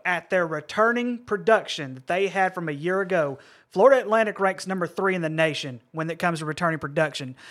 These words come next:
And the, the way I will defend this is if I look at their schedule from last year, they really only had two really crappy games that were both on the road. And one of them, I believe, was Middle Tennessee. And let me see who the other one was at the top of my head. Uh, here, let's just go. Let's just do this.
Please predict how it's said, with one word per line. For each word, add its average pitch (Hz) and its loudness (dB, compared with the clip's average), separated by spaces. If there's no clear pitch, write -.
And 170 -2
the, 175 0
the 170 -4
way 254 4
I 247 6
will 214 4
defend 190 0
this 160 -2
is 165 -4
if 160 -8
I 175 0
look 233 2
at 233 -12
their 214 2
schedule 202 -2
from 170 -6
last 175 -2
year, 143 -4
they 185 4
really 254 4
only 220 4
had 185 -2
two 240 2
really 202 4
crappy 190 0
games 175 0
that 165 -2
were 160 -8
both 175 2
on 170 2
the 156 -6
road. 147 -2
And 160 -4
one 208 6
of 214 2
them, 214 2
I 196 6
believe, 190 2
was 143 -8
Middle 190 2
Tennessee. 190 -2
And 185 -2
let 180 -2
me 180 -2
see 175 -4
who 175 -2
the 160 0
other 160 2
one 156 -4
was 151 -2
at 139 -18
the - -20
top 156 0
of - -16
my 151 -2
head. 135 -4
Uh, 170 2
here, 180 2
let's 185 2
just 175 -8
go. 180 0
Let's 180 0
just 165 -10
do 160 -2
this. 139 -6